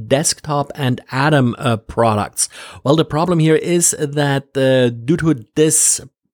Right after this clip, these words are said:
unauthorized access, encrypted code signing certificates were exfiltrated. So they were encrypted, so they weren't immediately usable, but, uh, GitHub, and that's a good thing, they went ahead now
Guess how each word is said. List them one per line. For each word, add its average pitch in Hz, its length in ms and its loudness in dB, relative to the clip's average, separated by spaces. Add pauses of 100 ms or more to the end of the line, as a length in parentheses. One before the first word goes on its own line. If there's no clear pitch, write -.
(140)
unauthorized 131 760 -2
access, 147 440 -2 (440)
encrypted 151 800 0 (100)
code 196 320 -2
signing 143 400 2
certificates 127 560 -4
were 113 380 -2
exfiltrated. 110 720 -6
So 113 260 -8 (340)
they 101 80 -6
were 143 200 2
encrypted, 208 480 -2
so - 80 0
they 156 80 2
weren't 156 300 0
immediately 151 640 0
usable, 170 560 0 (320)
but, 147 420 2 (120)
uh, 143 360 6 (160)
GitHub, 165 440 -2 (140)
and 123 280 -6 (160)
that's 120 200 -8
a 120 60 -2
good - 300 -2
thing, 160 420 2
they 127 240 0
went 123 340 2
ahead 131 300 0
now 143 280 2